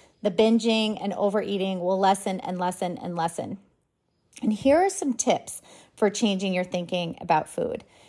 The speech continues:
You really want to identify your unhelpful thoughts about food. What are the things you tell yourself that make it hard to resist temptation? Are you telling yourself things like, "I don't have the willpower or strength to do this,"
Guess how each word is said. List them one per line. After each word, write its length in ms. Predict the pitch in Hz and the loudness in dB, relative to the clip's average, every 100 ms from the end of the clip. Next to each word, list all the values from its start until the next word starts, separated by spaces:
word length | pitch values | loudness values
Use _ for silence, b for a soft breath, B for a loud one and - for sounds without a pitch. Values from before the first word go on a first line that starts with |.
| b | b
You 140 | 202 | -4
really 300 | 202 262 311 | 2 4 4
want 260 | 349 226 240 | 4 4 2
to 100 | - | 2
identify 680 | 190 185 175 190 - 226 226 | 2 4 2 2 4 4 6
your 180 | 226 - | 4 2
unhelpful 540 | 190 202 196 190 190 | 0 0 -2 0 -2
thoughts 340 | 185 175 165 170 | 2 2 2 -2
about 300 | 165 160 - | -4 -4 -4
food. 280 | 170 - - | -4 -4 2
What 160 | 214 247 | 4 6
are 160 | 311 | 4
the 120 | 320 | 2
things 360 | 320 240 208 202 | 0 0 0 -2
you 100 | 202 | -6
tell 280 | - 180 175 | -6 -4 -2
yourself 520 | 185 190 - 208 - | -2 -2 0 0 0
that 120 | 190 | -4
make 200 | 175 175 | -2 -4
it 120 | - | -6
hard 520 | - - 190 185 196 196 | -8 0 4 4 2 -2
to 120 | 202 | -4
resist 480 | 185 175 175 175 - | -4 -4 -4 -6 -10
temptation? 600 | 175 165 165 - - - B B - | -10 -6 -6 -6 -10 -14 B B 2
Are 80 | |
you 120 | 220 226 | 2 4
telling 340 | - 247 269 | 2 2 4
yourself 340 | 277 254 226 | 4 4 2
things 240 | 220 208 196 | 2 -2 0
like, 340 | 196 185 185 B B - | 2 2 -2 B B -4
"I 100 | 185 | 0
don't 160 | 185 | 2
have 120 | 185 | 2
the 100 | 180 | 2
willpower 580 | 175 196 196 - 185 185 | 4 6 4 4 4 4
or 40 | 180 | 0
strength 380 | - 185 175 - | -2 -6 -6 -6
to 100 | 180 | -2
do 200 | 180 165 | -2 -2
this," 320 | 156 - | -2 -4